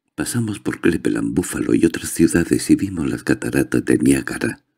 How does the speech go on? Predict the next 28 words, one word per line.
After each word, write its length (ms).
Compramos 560
allí 220
algunos 500
recuerdos. 720
Cucharas, 680
postales 800
y 100
conchas 460
con 260
imágenes 600
de 120
las 200
cataratas 640
para 340
nuestras 460
madres 460
y 40
hermanas, 640
pero 240
pensamos 520
que 120
era 140
mejor 440
no 100
enviar 500
nada 340
a 60
casa. 480